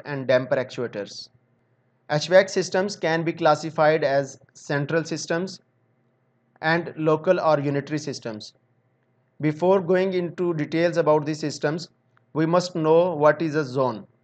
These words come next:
Zone is a space or area of a building which is expected to have same thermal load and thermal requirement. A small apartment or an office may be considered as a single zone,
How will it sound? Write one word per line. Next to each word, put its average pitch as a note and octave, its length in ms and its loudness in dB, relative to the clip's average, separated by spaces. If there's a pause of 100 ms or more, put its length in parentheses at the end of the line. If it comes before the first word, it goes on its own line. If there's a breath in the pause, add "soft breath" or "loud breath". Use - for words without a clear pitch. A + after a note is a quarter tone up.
(440)
Zone E3 420 2
is E3+ 220 -6
a E3 40 -2
space F3+ 600 -2
or D#3+ 160 2
area D#3 380 2
of D#3 220 0
a D3+ 40 -4
building C#3+ 440 -4
which C#3+ 180 -6
is C#3 100 -8
expected D3+ 680 -6
to E3+ 80 -6
have C#3+ 240 2
same D#3+ 340 -6
thermal D3 360 -6
load D#3 420 0
and C#3 240 -10
thermal D3 320 -2
requirement. B2+ 640 -4 (1300)
A D#3 80 -4
small D#3 420 2
apartment D#3+ 540 -2
or D3+ 140 0
an C#3+ 80 -4
office C#3 340 -4
may D3 120 -4
be C#3 120 -6
considered C#3 520 -4
as C#3 120 2
a C3+ 60 -6
single C#3+ 340 -4
zone, C3 320 -6